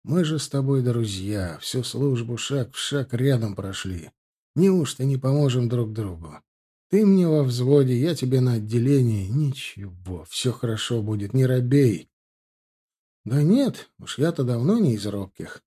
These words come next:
усмехнулся тот. «Отучил от этого дела Кавказ. Ладно, чего уж теперь поделать, коль дело решенное, главное не подвести. Разрешите идти, ваше благородие?»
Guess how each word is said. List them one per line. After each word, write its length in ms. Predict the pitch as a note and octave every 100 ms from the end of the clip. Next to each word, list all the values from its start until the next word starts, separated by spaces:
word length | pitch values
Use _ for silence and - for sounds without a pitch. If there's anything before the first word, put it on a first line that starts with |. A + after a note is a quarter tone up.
| -
усмехнулся 640 | F#2+ - - G#2 F#2 G2
тот. 240 | F#2+ F2+
«Отучил 480 | G2+ G#2 F3 - A#3+
от 160 | D#3+ C3+
этого 260 | D#3 C#3
дела 280 | A#2+ C3+ D3
Кавказ. 600 | G#2+ G2+ - D3+ D#3 - - _ _ _ _ _
Ладно, 380 | C#3 G#3+ F3+ C3
чего 240 | - D#3+
уж 160 | D#3 -
теперь 240 | A#2 A#2+
поделать, 540 | A2 A2 A#2 A2 F2
коль 260 | - A2+ A2
дело 240 | B2+ C#3+
решенное, 720 | B2 G#2+ - E3+ F#3 F3+ E3+
главное 360 | C#3 C#3 F3+ F3
не 140 | D#3
подвести. 640 | C#3 C3 C3+ B2 - D3+ A2 - _ _ _
Разрешите 640 | F#2 A2 C3+ C3 D#3 D#3 E3+
идти, 200 | - B3+
ваше 240 | A3+ D#3
благородие?» 720 | D3+ D3+ D3 C#3 G2+ F2+ D2